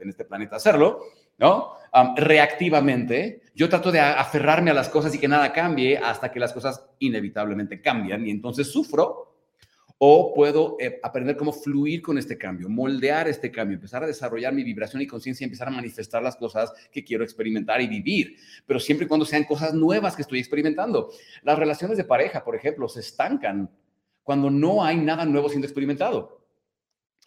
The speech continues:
Cuando ya es una, un, pues sí, ahí está mi esposa, ya está la rutina, ya están los hijos, ya está lo de todos los días, y entonces ahí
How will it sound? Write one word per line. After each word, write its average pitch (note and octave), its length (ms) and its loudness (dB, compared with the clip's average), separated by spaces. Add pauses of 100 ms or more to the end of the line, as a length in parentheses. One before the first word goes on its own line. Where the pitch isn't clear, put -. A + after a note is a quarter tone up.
(160)
Cuando D3+ 200 2
ya F3+ 240 2
es F#3 200 -2
una, E3+ 500 2
un, E3 180 -4
pues E3+ 140 -8
sí, F#3 180 -2
ahí E3 80 0
está D#3 240 -4
mi D#3 140 -2
esposa, D3 500 -4
ya A2+ 80 -2
está A2+ 260 -4
la A2+ 140 -4
rutina, C3 480 -4
ya F#2+ 120 -6
están F#2 200 -10
los A#2 160 -6
hijos, C#3+ 320 -2
ya F#2+ 60 -6
está F2+ 160 -10
lo G2 80 -6
de G2+ 80 -6
todos A2+ 160 -8
los B2 100 -6
días, C#3+ 300 -2
y - 20 -4
entonces D3 380 -4
ahí D#3+ 320 0